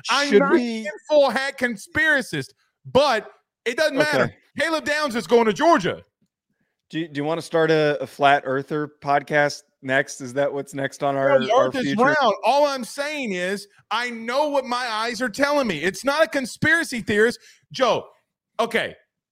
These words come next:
Speaker 1: it, who is the co-, uh, co-defensive coordinator at Georgia?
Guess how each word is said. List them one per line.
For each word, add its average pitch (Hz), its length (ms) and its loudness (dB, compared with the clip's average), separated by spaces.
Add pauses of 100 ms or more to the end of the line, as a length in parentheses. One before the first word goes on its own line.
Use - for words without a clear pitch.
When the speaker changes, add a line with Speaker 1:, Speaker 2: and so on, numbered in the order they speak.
(160)
Speaker 1:
it, 202 220 -4
who 285 220 2
is 277 120 -4
the 240 120 -4
co-, 247 240 4
uh, 214 280 2
co-defensive 226 760 0
coordinator 180 580 2 (100)
at 180 180 -2
Georgia? 127 400 0